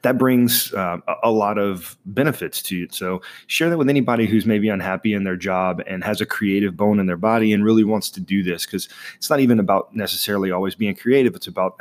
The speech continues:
knowing how to operate a business. So, um, you know, today, in, in a big part of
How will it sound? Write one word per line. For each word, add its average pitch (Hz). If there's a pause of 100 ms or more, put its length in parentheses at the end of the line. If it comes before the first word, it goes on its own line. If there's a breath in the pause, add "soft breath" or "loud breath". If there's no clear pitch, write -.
knowing 107
how 98
to 87
operate 87
a 85
business. -
So, 104
um, 92
you 120
know, 90
today, 120
in, 98
in 110
a 90
big 113
part 104
of 95